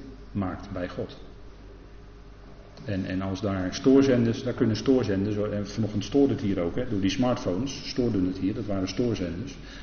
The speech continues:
Maar dat kun je ook wel eens hebben in je relatie met God. Dan zitten de stoorzenders op de lijn. Dat kan. En is het zaak om die stoorzenders, eh, op een gegeven moment, eh, te wieberen en zeggen van, eh, "Wegwezen jij." Hè, alles wat God,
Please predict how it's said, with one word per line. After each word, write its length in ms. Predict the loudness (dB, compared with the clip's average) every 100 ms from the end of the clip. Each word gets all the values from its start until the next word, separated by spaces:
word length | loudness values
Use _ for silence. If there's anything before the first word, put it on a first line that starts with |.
| -2
Maar 120 | -2
dat 80 | 4
kun 120 | 6
je 60 |
ook 140 | 6 6
wel 100 | 4
eens 80 | 2
hebben 220 | 0 2
in 60 |
je 100 | 2
relatie 420 | 2 2 0 -2 -4
met 140 | -4
God. 240 | -6 -8 -6
Dan 120 | -6
zitten 240 | -4 -4 -2
de 100 | -4
stoorzenders 600 | 0 0 2 0 0 -2
op 140 | -2
de 100 | -4
lijn. 200 | -4 -6 -12 -16 -18 -10 -8 -8 -8 -8 -8 -10 -14 -18 -18 -18 -18 -18 -18 -18 -18 -16
Dat 120 | -6
kan. 240 | -2 -2 -4 -10 -14 -16 -16 -20 -20 -20 -18 -18 -18 -14
En 140 | -2 0
is 100 | 0
het 120 | 0
zaak 220 | 0 0
om 100 | 2
die 100 | 2
stoorzenders, 720 | 2 2 4 2 2 0 0
eh, 60 | -2 -2 -4
op 120 | -4 -4
een 60 |
gegeven 260 | -2 0 0
moment, 260 | 0 0
eh, 80 | 0 -2 -2 -4
te 100 | 2
wieberen 380 | 2 2 0
en 80 | -2
zeggen 240 | -2 -4 -4
van, 220 | -2 -2
eh, 40 | -2
"Wegwezen 400 | -4 -4 -4 -4
jij." 160 | -4 -6 -8 -12 -12 -12 -12 -16 -16 -18 -16 -18 -16 -16 -16 -16 -16 -16 -12 -8
Hè, 80 | -6 -4
alles 260 | 0 0 2
wat 280 | 2 0 -8 -2
God, 260 | -2 -2